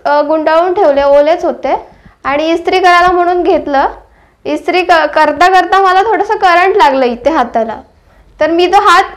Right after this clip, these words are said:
क-, काढायला गेले, इस्त्री लागला, तर ती इस्त्री माझ्या हातालाच चिकटून आली आणि ती निघतच नव्हती. आणि खोलीचा दरवाजा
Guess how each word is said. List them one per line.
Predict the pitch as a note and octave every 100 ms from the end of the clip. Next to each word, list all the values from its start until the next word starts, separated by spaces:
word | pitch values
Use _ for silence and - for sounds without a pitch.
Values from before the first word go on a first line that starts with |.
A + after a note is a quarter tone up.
| -
क-, | E4 D#4+ D#4+ D#4+ D#4+
काढायला | E4 F4 F#4
गेले, | G4+ D#4 A#3+ A3+
इस्त्री | A3+ C4+ D#4+ D#4
लागला, | C#4+ C4 B3+
तर | C#4+
ती | D4 F4+ E4+
इस्त्री | F4+ F#4+
माझ्या | F#4+ F#4 F#4+
हातालाच | G4+ G4+ E4+ E4 F4+ G#4+ -
चिकटून | G4 - E4
आली | D4 C4+ D4+ A#4+ -
आणि | - D#4+
ती | F#4
निघतच | F4+ F4+ F#4+ G4 G4
नव्हती. | F4 B3 B3 A#3 C#4 _ _ _
आणि | - C#4 D#4+ E4+ E4+ E4+
खोलीचा | - D4 D4 E4+ F#4
दरवाजा | F4+ F4 F4 F4+ F#4 F#4